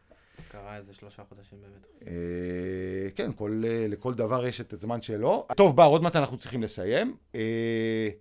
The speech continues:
Speaker 2: ת-, ספר לי קצת, אה, בקצרה איפה כבר יצא לך לנגן, למרות שאתה עוד פעם כמה חודשים בתחום הזה, כרגע אתה בעיקר עסוק ביצירה ובאולפן, וגם, אה, שמענו ונתת לי לשמוע עוד כמה דברים, אבל איפה כבר יצא לך לנגן?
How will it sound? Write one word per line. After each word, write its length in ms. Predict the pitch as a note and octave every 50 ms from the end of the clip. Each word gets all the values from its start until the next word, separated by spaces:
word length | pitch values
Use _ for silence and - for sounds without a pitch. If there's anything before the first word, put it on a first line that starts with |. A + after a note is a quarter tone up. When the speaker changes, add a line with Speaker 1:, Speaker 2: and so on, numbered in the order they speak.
| _ _ _ _ _ _ _ _ _ _ _ _ _ _ -
Speaker 2:
ת-, 240 | - A2+ A2+ - -
ספר 320 | - - D3 - G#3+ G3+ G3
לי 80 | G3
קצת, 380 | - - - E3+ E3 - - -
אה, 80 | D#3+
בקצרה 1300 | D3 B2+ C3 - - - - - C#3+ C3 C3+ D3 E3 F3+ F#3 F3+ F3+ E3+ E3 E3 D#3 D3+ D3+ D3 D3 C#3+ C#3 C#3
איפה 180 | D3 - - -
כבר 240 | - C3 D3 C#3+
יצא 240 | C#3+ B2 A#2+ - D#3+
לך 220 | D#3+ D3+ - - C#3
לנגן, 500 | C#3 C3+ C3 B2+ B2 A#2 D#3 G#3 B3 C4
למרות 300 | A#3+ E3+ D3+ C#3+ D#3 D#3
שאתה 200 | - D#3 C#3 - C3
עוד 160 | B2+ D#3 E3 -
פעם 260 | - C3+ A#2+ A2+ G#2+
כמה 320 | G#2 - D3 D3 D#3 D#3+ D3+
חודשים 440 | - D3 C3 A#2+ A2+ - D3 D3 B2+
בתחום 320 | A#2+ - - D3+ E3+ D#3+
הזה, 160 | C#3+ A2+ A#2
כרגע 280 | - A#2 G#2 B2 A#2 A#2+
אתה 140 | - - G#2
בעיקר 360 | G#2+ A2 A2 - - C3+ B2
עסוק 260 | A#2 - - C#3 - -
ביצירה 480 | G#2+ A2 G#2+ G#2 - - A#2+ A2 B2 B2
ובאולפן, 640 | B2 A2 G2 F#2+ G2 G2 F#2+ - F3 F#3+ F3 E3 F#3 F#3+ - _ _ _ _ _ _ _ _ _ _ _ _ -
וגם, 360 | D#2+ E2 F2 F2+ F#2 F#2 F#2
אה, 560 | F2+ F2+ F2+ F2 F2 F2+ F2 F2 F2 E2 D#2+
שמענו 500 | - - D2+ E2+ B2+ D#3+ F3+ D#3+ C3 G#2+ F2+
ונתת 380 | G2 F#2+ F#2 E2 - A2 -
לי 120 | A2 G#2 G2+
לשמוע 260 | F#2+ - G#2+ A2 A2+
עוד 100 | D3 D#3+
כמה 200 | - F3 E3+ D#3+
דברים, 360 | B2 A#2+ B2 A#2+ C#3 D#3 F3 - - _ _ _ _ _ _ -
אבל 140 | - A#2+ D3
איפה 160 | F#3+ - A#3
כבר 180 | - E3+ G3 F3+
יצא 140 | D#3+ D#3+ D3+
לך 120 | C#3 D3
לנגן? 340 | D3 B2+ A2 G2 F#2 A2+